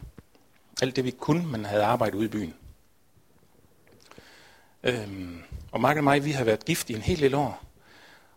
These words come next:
og, øhm, jeg vidste ikke, hvor, hvad der skete, men jeg kunne bare konstatere, at vi gled længere og længere væk fra hinanden.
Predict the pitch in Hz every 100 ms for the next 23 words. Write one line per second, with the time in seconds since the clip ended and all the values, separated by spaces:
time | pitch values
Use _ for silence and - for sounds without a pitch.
0 | _ - 131 131 127 120 113 107 98 92
1 | - - - - - _ _ - - _
2 | _ _ _ - - - _ _ _ _
3 | _ _ _ _ _ _ _ _ _ _
4 | _ _ _ _ _ _ _ _ _ _
5 | _ _ _ _ 147 160 - - 120 127
6 | 120 147 139 - 117 - - _ _ 123
7 | 131 151 170 - 147 - - 147 104 117
8 | 110 117 113 139 165 139 139 131 147 -
9 | 123 117 120 135